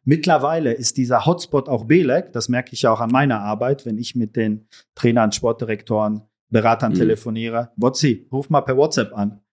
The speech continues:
Speaker 1: „Warum?“ „Ja, ich bin in der Türkei.“
Speaker 2: <laughs>
Speaker 1: Alle sind sie jetzt in der Türkei.
Speaker 2: Ja.
Speaker 1: Alle, wirklich. Äh, und da wird von Hotel zu Hotel
Speaker 2: Ja.
Speaker 1: Berater mit dem Sportdirektor hier und so. Das ist auch so ein, so ein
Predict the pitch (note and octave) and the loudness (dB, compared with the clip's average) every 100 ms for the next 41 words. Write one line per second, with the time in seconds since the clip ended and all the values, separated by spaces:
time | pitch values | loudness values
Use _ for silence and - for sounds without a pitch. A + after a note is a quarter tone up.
0 | _ G#2+ C3 D#3+ - A#2 D3 B2 C#3+ C#3+ | _ 0 4 2 0 -8 -8 -4 -2 0
1 | B2 A#2 - C3+ G#2 - - - _ - | 0 -2 0 2 0 -4 -12 -16 _ -2
2 | E3+ G#3 F3+ F3+ F3+ F3 E3 D#3+ D3 C#3+ | 2 4 4 0 0 0 0 -2 -2 0
3 | C3+ C#3 A#2+ G2+ G2+ G2 C3 C3 G2 C3 | 0 2 2 0 -6 -2 2 2 2 0
4 | C3+ C3+ C#3+ D#3 C3 A#2+ A#2+ A#2 B2 - | -2 -4 -6 -4 -2 -2 -2 -4 -6 -4
5 | B2+ A#2 B2+ - B2+ B2+ C3+ A#2 A#2+ B2+ | -4 -2 -2 -2 -2 -4 -4 -4 -2 -4
6 | B2+ A#2+ E2 - - - A#2+ A#2+ A#2+ A#2 | -4 -2 -4 -4 -10 -2 0 4 2 2
7 | A#2+ A#2+ - A#2+ B2 A2+ - A#2+ A#2 - | -2 -2 -2 -2 0 -4 -2 0 0 0
8 | A#2 A#2 - A2+ A2 A#2 A2+ B2+ G#2+ G#2 | -4 -4 -2 0 0 -2 -4 -8 -6 -4
9 | A2+ A2 G#2+ A2 - C#3+ A#2+ A#2+ A#2 G#2 | -2 -2 -2 -4 -2 0 0 -2 -4 -6
10 | A#2 A2+ A#2 | -6 -8 -12